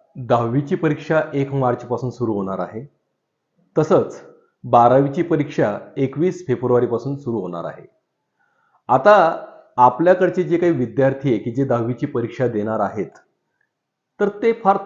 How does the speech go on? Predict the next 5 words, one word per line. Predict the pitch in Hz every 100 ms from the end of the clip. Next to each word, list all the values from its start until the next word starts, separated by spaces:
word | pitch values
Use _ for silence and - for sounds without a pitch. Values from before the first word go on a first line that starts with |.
| -
तणावग्रस्त | 139 170 147 139 -
झालेत. | 110 95 82 - _ _ _ _ _ _ _ -
आत्ताच | 110 110 143 139
मी | 143 143
मागे, | 127 120 127